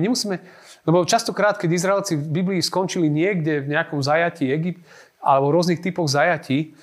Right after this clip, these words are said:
tak to bolo väčšinou kvôli svojmu konaniu. Niečo urobili,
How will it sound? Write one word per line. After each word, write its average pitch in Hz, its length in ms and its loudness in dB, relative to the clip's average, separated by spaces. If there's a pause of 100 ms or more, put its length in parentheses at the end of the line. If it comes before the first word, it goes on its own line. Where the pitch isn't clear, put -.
(140)
tak - 160 -2
to 180 80 0
bolo 175 160 2
väčšinou 165 240 -2
kvôli 160 400 -2
svojmu 160 640 0
konaniu. 135 480 -2 (460)
Niečo 156 320 2
urobili, 143 480 -2